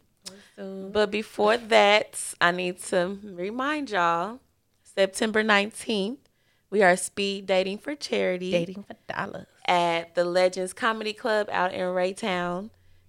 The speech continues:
Speaker 2: That is on the nineteenth, which is a Saturday. It starts at eight P M till midnight. I may or may not be speed dating.
Speaker 1: No, go ahead and do your thing, girl.
Speaker 2: I haven't really decided. What you
Speaker 1: What's
Speaker 2: gonna do, Kendra?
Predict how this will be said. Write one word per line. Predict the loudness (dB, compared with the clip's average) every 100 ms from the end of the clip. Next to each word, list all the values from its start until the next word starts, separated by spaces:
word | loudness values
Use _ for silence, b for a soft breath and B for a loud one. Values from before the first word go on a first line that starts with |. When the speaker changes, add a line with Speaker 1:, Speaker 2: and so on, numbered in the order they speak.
| 0
Speaker 2:
That | 0 0
is | -2 -2 -4 -8
on | -6 -4
the | -2
nineteenth, | -2 -4 -6 -8 -8
which | -4 -4
is | -4
a | -4
Saturday. | -2 -2 0 -2 -2 -6 -12 -18 _ -8
It | 0
starts | 4 4
at | 4
eight | 2 0
P | 0 -2
M | -2
till | -4 -4
midnight. | -2 0 2 2 0 -4 _ _ -20 b b b b b _ _
I | 0 2
may | 4 4
or | 4
may | 2 4
not | 6 4
be | 2
speed | -6 -4 -4 2
dating. | 4 4 0 -4 -6 -8 0
Speaker 1:
No, | 4 4 4
go | 4
ahead | 4 2
and | 0
do | -2
your | -4
thing, | -2 -2 0
girl. | 0 2 4 2 -2 6
Speaker 2:
I | 6
haven't | 8 6 6
really | 4 0 -2
decided. | -4 -2 0 2 0 -2
What | -4
you | 4
Speaker 1:
What's | 4 4
Speaker 2:
gonna | -2
do, | -4
Kendra? | -8 -8 -10